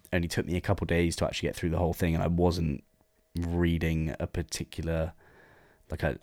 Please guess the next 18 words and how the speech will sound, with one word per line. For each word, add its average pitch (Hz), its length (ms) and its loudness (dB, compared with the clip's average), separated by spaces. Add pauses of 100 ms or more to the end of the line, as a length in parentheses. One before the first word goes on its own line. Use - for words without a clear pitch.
I 82 80 0
didn't 92 260 2
have 82 240 0
an 82 100 0
intention 80 680 2
to 82 120 -4
finish 85 360 2
it - 160 -4
quick, 80 220 -2
quick, - 300 -4
so 82 240 0
quickly. 85 440 0
It 71 60 0
was 85 80 -6
about 85 260 0
three, 80 400 0 (560)
three 90 580 4
hours 90 640 2